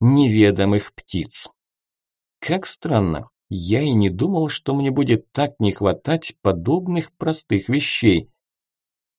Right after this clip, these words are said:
Посидев так некоторое время, Сонг с небольшим сожалением был вынужден встать на ноги. Ему нужно изучить как можно лучше ближайшие окрестности вокруг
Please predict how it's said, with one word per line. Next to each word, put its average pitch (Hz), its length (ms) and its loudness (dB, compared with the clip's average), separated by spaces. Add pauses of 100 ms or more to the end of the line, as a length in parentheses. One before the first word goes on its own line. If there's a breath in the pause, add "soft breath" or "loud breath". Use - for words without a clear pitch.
(140)
Посидев 220 500 2
так 180 240 -6
некоторое 151 480 0
время, 135 540 2
Сонг - 440 -2
с - 120 -10
небольшим 113 460 0
сожалением 151 680 0
был 104 260 4
вынужден 151 680 0
встать - 560 -2
на 107 260 4
ноги. 87 340 0 (400 soft breath)
Ему 127 420 0
нужно 196 360 2 (100)
изучить 135 540 -4
как 117 240 -2
можно 123 300 2
лучше 143 360 -2
ближайшие 110 720 4
окрестности 117 720 -2
вокруг 104 460 2